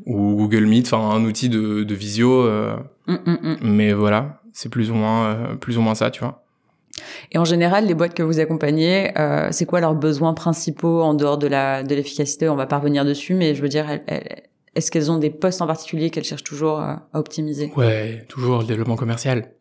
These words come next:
Speaker 2: <laughs> L'argent, le cœur de la, le
Speaker 1: Bah,
Speaker 2: nerf
Speaker 1: euh,
Speaker 2: de la guerre.
Speaker 1: euh, ouais, bah, pff, c'est normal, c'est normal.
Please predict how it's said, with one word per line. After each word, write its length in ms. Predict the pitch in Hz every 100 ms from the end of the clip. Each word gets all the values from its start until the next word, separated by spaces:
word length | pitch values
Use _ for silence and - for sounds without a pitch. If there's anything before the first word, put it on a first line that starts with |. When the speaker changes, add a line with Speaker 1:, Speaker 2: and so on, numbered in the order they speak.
| _ -
Speaker 2:
<laughs> 1300 | 147 190 220 143 135 220 190 202 - - - 247
L'argent, 280 | 170 170 160
le 100 | 175
cœur 200 | 170 170
de 80 | 170
la, 100 | 156
le 300 | 147 - 165
Speaker 1:
Bah, 420 | 156 151 - 123 135
Speaker 2:
nerf 140 | 135
Speaker 1:
euh, 40 | 160
Speaker 2:
de 40 |
la 120 | 151
guerre. 240 | 143 143 160 - -
Speaker 1:
euh, 320 | 123 120 131 131
ouais, 220 | 147 123
bah, 180 | 107 -
pff, 380 | 123 - - -
c'est 180 | - 104
normal, 400 | 107 123 123 - - -
c'est 120 | -
normal. 360 | 104 120 117